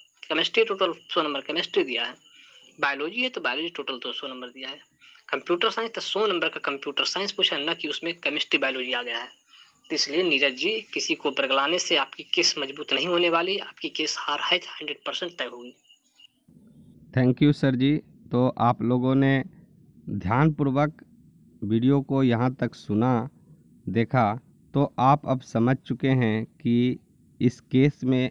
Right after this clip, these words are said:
Speaker 2: एस्टेट अभ्यर्थियों की ही जीत तय है। तो जितना हो सके वीडियो को शेयर करें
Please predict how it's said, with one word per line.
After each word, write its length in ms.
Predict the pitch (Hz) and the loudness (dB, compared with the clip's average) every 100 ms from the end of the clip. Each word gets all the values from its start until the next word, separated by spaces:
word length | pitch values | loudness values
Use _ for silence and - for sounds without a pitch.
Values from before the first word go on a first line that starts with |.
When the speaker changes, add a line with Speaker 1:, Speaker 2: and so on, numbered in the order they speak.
| - | 0
Speaker 2:
एस्टेट 500 | 117 120 - 131 135 - | 0 0 0 -2 0 -4
अभ्यर्थियों 640 | 101 90 110 101 151 147 | -4 -2 -4 0 2 2
की 200 | 143 135 | 2 0
ही 160 | 123 113 | 2 0
जीत 260 | 117 120 - - _ _ _ - | 2 0 0 -16 _ _ _ 0
तय 180 | 117 113 | 4 4
है। 340 | 78 87 90 _ _ - - _ _ _ _ 147 | 2 -6 -10 _ _ -20 -20 _ _ _ _ 4
तो 340 | 151 156 160 _ _ _ _ _ _ _ - | 4 4 0 _ _ _ _ _ _ _ -4
जितना 340 | 107 120 - 151 | 0 0 2 2
हो 160 | 151 | 4
सके 260 | 139 147 143 | 2 0 0
वीडियो 340 | 131 123 135 | 2 2 2
को 140 | 127 135 | 0 -4
शेयर 380 | - 110 117 131 | -2 0 2 2
करें 440 | 135 127 135 | 0 2 0